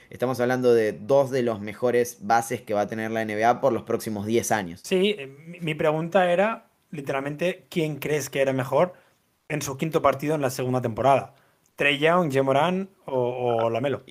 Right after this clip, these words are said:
Speaker 1: Yo me voy a quedar con, con Ja Morant. Yo sé que vos vas a elegir a LaMelo Ball, eh, o,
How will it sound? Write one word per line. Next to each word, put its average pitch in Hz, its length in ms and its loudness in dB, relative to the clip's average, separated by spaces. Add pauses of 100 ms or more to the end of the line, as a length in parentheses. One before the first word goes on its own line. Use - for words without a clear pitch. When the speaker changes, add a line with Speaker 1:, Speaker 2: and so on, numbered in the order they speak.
(140)
Speaker 1:
Yo 156 100 2
me - 60 0
voy 175 80 6
a 151 80 4
quedar 143 180 4
con, 123 580 -2
con 113 220 -4
Ja 117 140 -2
Morant. 113 460 0
Yo 110 200 -6
sé 117 180 -4
que 113 120 0
vos 117 180 4
vas 113 240 2
a 110 60 -2
elegir 107 320 -2
a 110 60 0
LaMelo 104 340 -2
Ball, 156 400 2
eh, 95 840 0
o, 80 220 -8